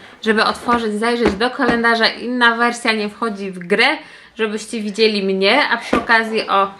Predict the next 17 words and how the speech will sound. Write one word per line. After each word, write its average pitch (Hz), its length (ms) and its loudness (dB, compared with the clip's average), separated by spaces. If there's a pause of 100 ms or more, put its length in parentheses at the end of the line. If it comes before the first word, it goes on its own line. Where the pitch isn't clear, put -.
(720)
tutaj 233 380 0 (1120)
mam 247 220 2
pomocnika 294 720 0
małego, 190 460 2 (220)
tak, 277 240 2 (400)
który 233 340 -6
się 226 160 -4
ładuje. 214 460 0
Słuchajcie, 233 400 -2
wczoraj, 220 680 2 (520)
e, 208 920 2
wczoraj 285 640 0
był 247 160 -4
bardzo 247 520 4
ważny 226 400 2
dla 226 280 2
nas, 208 220 0